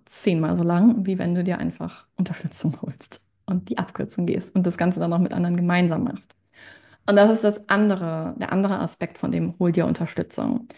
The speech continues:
Denn das eine sind halt wirklich Coaches, Mentoren und so weiter.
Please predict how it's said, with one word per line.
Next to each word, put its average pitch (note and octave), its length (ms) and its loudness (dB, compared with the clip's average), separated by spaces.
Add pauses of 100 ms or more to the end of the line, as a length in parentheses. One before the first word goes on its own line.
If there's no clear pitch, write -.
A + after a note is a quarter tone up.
(380)
Denn F#3+ 100 0
das G3+ 220 0
eine C4 600 6
sind G#3+ 260 2
halt G3 140 -4
wirklich F#3+ 440 -4
Coaches, F3+ 500 -2
Mentoren F3 600 -2
und E3+ 100 -4
so - 120 -10
weiter. - 400 -6